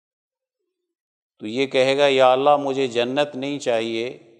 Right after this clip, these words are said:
یہ جو آپ کی شانوں کا میں نے مشاہدہ کیا، مجھے اس کے ساتھ قائم رکھ۔" گویا ایک انسان کی جو زندگی ہے،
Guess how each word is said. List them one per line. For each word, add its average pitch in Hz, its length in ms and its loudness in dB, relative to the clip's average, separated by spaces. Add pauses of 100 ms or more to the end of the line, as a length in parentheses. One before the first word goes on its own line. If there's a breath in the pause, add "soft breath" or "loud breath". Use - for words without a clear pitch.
یہ 123 200 -6
جو 127 240 -6
آپ 120 420 0
کی 135 120 -8
شانوں 127 520 -2
کا 135 160 0
میں 123 180 -4
نے 120 120 -8
مشاہدہ 117 760 -2
کیا، 107 400 -6 (840)
مجھے 131 400 -2
اس 139 200 -8
کے 147 200 -2
ساتھ 117 380 0
قائم 98 360 -6
رکھ۔" - 180 -16 (2750)
گویا 139 240 0
ایک 147 360 0
انسان 135 600 -2
کی 143 200 -10
جو 123 180 -6
زندگی 113 600 -6
ہے، 95 220 -8